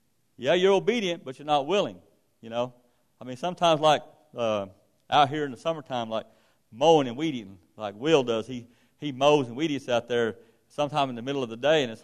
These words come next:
hot out there. And I'm sure he'd rather be doing something else. I'm sure there'd be something more comfortable he'd rather be doing. But he's committed to do the things that God has asked him to do.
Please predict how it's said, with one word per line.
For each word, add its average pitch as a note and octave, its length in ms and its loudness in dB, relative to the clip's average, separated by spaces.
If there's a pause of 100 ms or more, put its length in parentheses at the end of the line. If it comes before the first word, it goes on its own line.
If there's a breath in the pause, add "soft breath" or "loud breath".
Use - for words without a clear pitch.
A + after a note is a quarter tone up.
(100)
hot F3+ 240 4
out A2 200 -2
there. G#2+ 260 -10 (300)
And A2 120 -6
I'm F3 140 0
sure D#3 380 4
he'd D3+ 140 -4
rather C#3+ 260 0
be C#3 120 -8
doing C#3 180 -6
something C3 340 -8
else. B2+ 220 2
I'm C3 80 -12
sure D3+ 160 -10
there'd C3+ 80 -10
be B2+ 100 -12
something B2+ 280 -6
more C#3 120 -6
comfortable D3+ 360 -8
he'd B2 120 -12
rather B2 160 -8
be A#2 120 -10
doing. A#2+ 420 -8
But F3+ 420 6 (440 soft breath)
he's E3+ 160 -6
committed E3 380 -2
to C3+ 40 -14
do E3+ 220 -2
the D3 80 -4
things C3 440 -6 (140)
that G#2+ 160 -14
God B2+ 220 2
has A2+ 200 -8
asked B2 240 -4
him A2 120 -18
to G2 60 -16
do. B2+ 340 -2